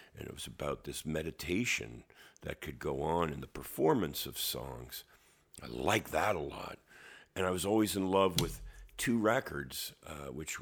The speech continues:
uh, uh, outside of those artists, which was, uh, Muddy Waters, uh, Folk Singer, which is all acoustic, Buddy Guy on guitar, you know, Willie Dixon on upright bass. And the sound of that record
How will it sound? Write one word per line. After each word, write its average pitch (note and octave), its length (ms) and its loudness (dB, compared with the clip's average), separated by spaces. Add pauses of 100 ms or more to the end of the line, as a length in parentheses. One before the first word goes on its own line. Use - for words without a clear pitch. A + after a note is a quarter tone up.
uh, E2 180 2
uh, D#2+ 200 4
outside F2 460 2
of D2 200 -6 (140)
those D#2 280 -2
artists, F#2+ 500 0
which C#2+ 220 -6
was, C#2+ 240 -8 (460)
uh, D2+ 80 -8
Muddy F2 320 4
Waters, E2 640 2 (120)
uh, C2 200 -8
Folk - 420 0
Singer, - 380 -4 (880)
which - 140 -14
is A#1 100 -12
all E2 200 6
acoustic, - 720 -4 (420)
Buddy F2+ 180 2
Guy D#2 280 0
on D2+ 100 0
guitar, C#2 580 -4 (680)
you - 180 -8
know, - 340 -10
Willie D#2+ 260 -4
Dixon D2+ 420 -4
on C2 180 -8
upright C#2+ 500 -6
bass. C#2 540 -6 (460)
And D#2 100 -8
the C2+ 60 -6
sound E2+ 440 2
of C#2 60 -4
that C#2+ 220 -2
record D2+ 520 -2